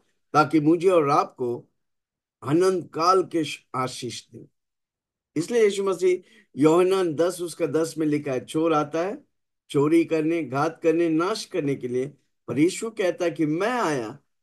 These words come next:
ताकि तू जीवन पाए, बहुताय से जीवन पाए। आज से मेरा और आपका जीवन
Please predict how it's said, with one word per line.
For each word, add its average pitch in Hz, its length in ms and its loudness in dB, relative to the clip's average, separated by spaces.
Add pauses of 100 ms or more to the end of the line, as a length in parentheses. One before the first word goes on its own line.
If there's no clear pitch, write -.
ताकि 135 320 -4
तू 233 340 -6
जीवन 233 440 2
पाए, 131 260 0
बहुताय 147 800 0
से 139 220 -8
जीवन 113 380 -8
पाए। - 260 -20 (840)
आज 135 220 -2
से 139 140 -2
मेरा 151 380 2
और 139 120 0
आपका 156 340 0
जीवन 160 520 -8